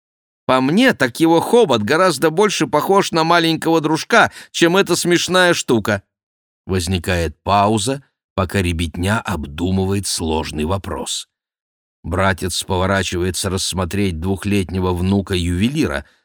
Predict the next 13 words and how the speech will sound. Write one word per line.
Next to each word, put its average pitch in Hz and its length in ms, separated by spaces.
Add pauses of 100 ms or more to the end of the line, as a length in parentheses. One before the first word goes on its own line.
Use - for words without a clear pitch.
(100)
смущенного 92 880
кривоногого 95 720
пузатого 90 640
карапуза, 92 640 (300)
не 101 120
вынимающего 101 800
пальца 95 460
из 92 180
носа. 95 400 (560)
Теперь 113 460
все 113 260
дружно 101 460
изучают 98 720